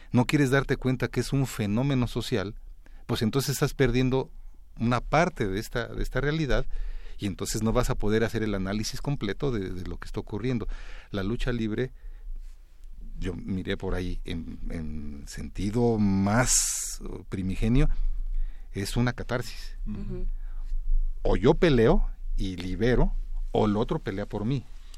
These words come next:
Speaker 1: y me libera. Es una transferencia de, de, de, de, de, de mis necesidades. Entonces,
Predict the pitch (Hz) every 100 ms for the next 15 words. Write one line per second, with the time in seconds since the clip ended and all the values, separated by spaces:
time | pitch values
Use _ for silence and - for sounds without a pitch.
0 | - - 101 - 95 123 143 98 - -
1 | - - - - 113 131 147 135 113 104
2 | - 113 170 - 98 85 80 80 78 78
3 | 78 78 78 80 76 - - - - -
4 | - - 85 80 76 - - 92 85 -
5 | - 98 107 110 - - - - - 113
6 | 147 131